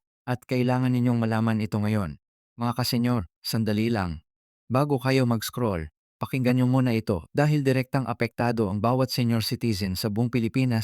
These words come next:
sa bagong update na ito. Hindi lang isa o dalawang tao, kundi lahat tayo ay makakararanas ng pagbabago sa pension system ngayong buwan.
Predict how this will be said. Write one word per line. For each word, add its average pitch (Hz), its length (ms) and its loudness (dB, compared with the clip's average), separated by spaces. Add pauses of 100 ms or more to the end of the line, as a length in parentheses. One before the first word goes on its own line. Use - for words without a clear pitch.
sa - 240 -4
bagong 110 320 0
update 107 320 -4
na 87 160 -6
ito. 76 320 -6 (400)
Hindi 160 320 2
lang 170 80 0
isa 123 320 -2
o 135 160 -4
dalawang 113 320 0
tao, 90 480 -4 (160)
kundi 180 240 4
lahat 143 320 2
tayo 113 320 0
ay 110 80 -2
makakararanas 113 800 0
ng 107 160 -2
pagbabago 107 560 -2
sa - 160 -6
pension 110 400 -4
system 123 480 0
ngayong 113 160 2
buwan. 107 400 0